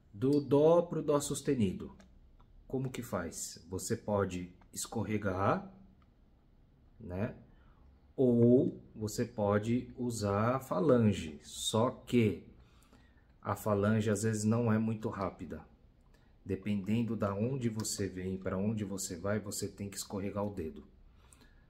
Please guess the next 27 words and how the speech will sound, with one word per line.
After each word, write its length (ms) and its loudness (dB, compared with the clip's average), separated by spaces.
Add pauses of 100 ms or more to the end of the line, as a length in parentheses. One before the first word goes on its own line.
(120)
certo? 480 -4
Então, 440 -8 (1800)
aprenda 760 -4 (920)
também 500 -2 (100)
a 80 -6
escorregar 560 -4
o 40 -4
dedo, 300 -8
tanto 320 -4
pra 200 -2
ir 100 -2
quanto 260 -12
pra 140 -2
voltar. 520 -4
"Ah, 240 0
mas 240 -2
meu 160 -2
dedo 260 0
não 80 -2
escorrega 480 2
direito." 400 0
Então, 360 -4 (1900)
pega 300 2
aí 280 0 (280)
a 100 -6
oleosidade 720 -2
aí 220 -10